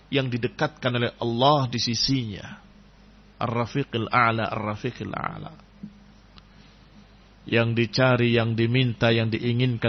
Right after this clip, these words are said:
oleh Rasulullah sallallahu alaihi wasallam. Tidaklah seorang nabi kecuali ditawarkan ketika akan wafatnya. Mau diwafatkan sekarang atau mau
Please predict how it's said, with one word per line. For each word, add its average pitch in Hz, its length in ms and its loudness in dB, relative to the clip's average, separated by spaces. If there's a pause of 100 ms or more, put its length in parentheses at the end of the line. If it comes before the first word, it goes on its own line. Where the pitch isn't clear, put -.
oleh 113 160 2
Rasulullah 113 480 0
sallallahu 107 240 -2
alaihi 127 80 2
wasallam. 120 240 0 (800)
Tidaklah 123 400 4
seorang 113 320 2
nabi 120 320 2
kecuali 120 320 0
ditawarkan 120 720 0
ketika 113 400 -4
akan 117 160 -2
wafatnya. 117 640 -2 (480)
Mau 113 160 -2
diwafatkan 120 560 -2
sekarang 120 560 -4 (640)
atau 110 640 2 (720)
mau 113 320 0